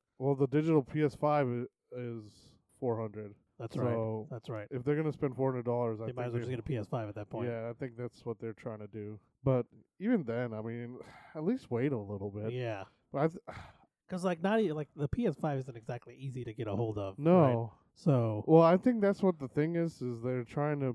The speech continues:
Speaker 1: produce more P S fives.
Speaker 2: Oh, okay. So kinda ease the
Speaker 1: So,
Speaker 2: per-, manufacturing
Speaker 1: yeah.
Speaker 2: strain, I guess.
Speaker 1: Maybe they'll bring it back
Speaker 2: Yeah,
Speaker 1: at some
Speaker 2: maybe.
Speaker 1: point, but I don't, I don't see that happening anytime soon. But,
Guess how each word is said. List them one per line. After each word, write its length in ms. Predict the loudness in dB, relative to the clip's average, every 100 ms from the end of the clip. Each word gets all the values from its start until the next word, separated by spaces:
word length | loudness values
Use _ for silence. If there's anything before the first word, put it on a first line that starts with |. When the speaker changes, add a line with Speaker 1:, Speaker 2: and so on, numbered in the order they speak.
| -2
Speaker 1:
produce 420 | -4 -2 -4 -4 -10 -10
more 360 | -4 0 0
P 180 | -2 -4
S 160 | -4 -4
fives. 540 | -6 -4 -4 -6 -8 -10
Speaker 2:
Oh, 580 | -6 -2 0 2 2 2
okay. 320 | 0 -6 -8 -8
So 180 | -6
kinda 220 | -4 -4 -4
ease 60 |
the 220 | 0 2 2
Speaker 1:
So, 100 | 0
Speaker 2:
per-, 200 | -2 -6 -8
manufacturing 720 | -10 -8 -10 -12 -8 -6 -4
Speaker 1:
yeah. 340 | -2 -2 -4
Speaker 2:
strain, 360 | -8 -8 -8 -10
I 60 | -14
guess. 320 | -12 -14 -12 -2
Speaker 1:
Maybe 340 | 2 4 2
they'll 520 | 2 4 6 4 2
bring 240 | 2 0 0
it 120 | -4
back 260 | -4 -6 -10 _ _
Speaker 2:
Yeah, 200 | -6 -6
Speaker 1:
at 60 | -4
some 80 |
Speaker 2:
maybe. 240 | -4 -2 -2
Speaker 1:
point, 320 | -2 -4 -6 -14 -8
but 160 | -6
I 120 | -4 -4
don't, 200 | -6 -10 _
I 60 | -12
don't 200 | -10 -10 -12
see 60 | -14
that 180 | -12 -12
happening 300 | -14 -14 -16
anytime 340 | -18 -18 -18 -18
soon. 280 | -16 -12 -12 -16 _ _
But, 200 | -8 -8